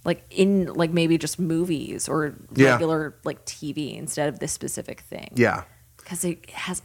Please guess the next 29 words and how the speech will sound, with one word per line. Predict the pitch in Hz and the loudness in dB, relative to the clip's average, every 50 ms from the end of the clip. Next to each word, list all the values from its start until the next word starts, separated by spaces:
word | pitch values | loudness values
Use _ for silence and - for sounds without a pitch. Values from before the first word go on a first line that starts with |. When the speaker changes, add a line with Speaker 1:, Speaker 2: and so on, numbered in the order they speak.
| - | -8
Speaker 1:
so | - - - - 190 180 | -6 -4 -4 -4 -4 -4
much | 185 185 175 170 - - | -2 -4 -4 -4 -8 -10
gravitas | - 151 139 120 - 165 165 - 208 202 208 233 254 - - - - _ _ _ _ _ _ - - | -6 -4 -2 -2 -2 -4 -4 -6 -6 -4 -4 -4 -4 -6 -8 -8 -10 _ _ _ _ _ _ -20 -14
for | - - 175 | -8 -6 -6
something | 170 - 170 165 165 170 165 165 160 | -4 -4 -6 -6 -6 -4 -4 -4 -2
that | 156 156 131 127 - - - - - - - - _ _ _ _ _ _ _ _ _ _ _ _ _ _ _ _ _ _ _ | 0 0 0 0 -2 -8 -12 -20 -20 -20 -20 -20 _ _ _ _ _ _ _ _ _ _ _ _ _ _ _ _ _ _ _
inherently | - 170 160 156 160 175 160 151 139 - - 156 165 160 143 - - - _ _ - | -2 -2 -2 0 0 2 2 0 0 -2 -2 -2 -2 -2 -4 -8 -14 -18 _ _ -10
should | - - - 156 143 - | -8 -4 -2 -2 -2 -2
not | - - - | -2 -8 -8
have | - - - - | -8 -8 -8 -8
it, | 90 - - - - - - - | -8 -8 -10 -14 -20 -20 -12 -8
you | 165 | -4
know? | 156 156 160 - | -2 -2 -2 0
Speaker 2:
Right. | 147 151 165 214 196 127 87 - - - - - | 2 4 6 6 6 4 2 -4 -12 -16 -8 -2
Speaker 1:
Yeah. | 190 170 - - - - - | 0 0 0 -2 -8 -4 2
Speaker 2:
And | 180 175 | 6 6
I | 185 180 | 6 6
think | - 226 240 | 4 2 0
that's | 202 185 - 180 | 0 0 -2 0
also | 160 180 170 - 165 | 0 2 2 2 0
where | 143 147 139 139 | 0 0 -2 -2
there's | 120 127 117 107 | -2 -4 -6 -6
another | 113 117 117 113 107 | -6 -4 -4 -4 -2
big | 101 113 98 - | -2 -4 -4 -2
disconnect | - 131 139 - - - 117 101 98 - - | 0 0 0 0 0 -4 -4 -6 -6 -8 -10
between, | - - - 127 123 117 113 | -14 -14 -12 -10 -10 -8 -8
like, | 110 104 104 98 - - _ _ _ _ _ _ _ _ _ _ _ _ _ _ _ _ _ _ _ _ _ _ _ _ _ _ - | -6 -8 -8 -8 -12 -16 _ _ _ _ _ _ _ _ _ _ _ _ _ _ _ _ _ _ _ _ _ _ _ _ _ _ -6
uh, | 127 | -4
uh, | 123 113 107 104 - - 117 113 104 101 | -4 -4 -4 -6 -8 -6 -6 -4 -4 -6